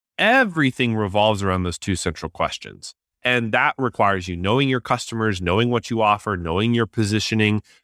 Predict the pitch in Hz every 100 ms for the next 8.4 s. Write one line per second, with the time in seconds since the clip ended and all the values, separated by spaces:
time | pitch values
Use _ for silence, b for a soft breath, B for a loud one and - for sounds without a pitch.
0 | - 101 120 120 110 107 113 139 143 147
1 | 120 - _ _ _ _ 117 135 - 117
2 | 131 104 104 117 135 127 - 110 98 98
3 | 113 123 - 123 117 120 - 123 120 117
4 | 107 110 95 117 110 104 117 120 107 -
5 | 107 95 95 - 104 92 - - 143 -
6 | 135 127 120 123 - 123 120 120 - _
7 | _ _ _ 135 131 120 113 - _ _
8 | _ - 113 104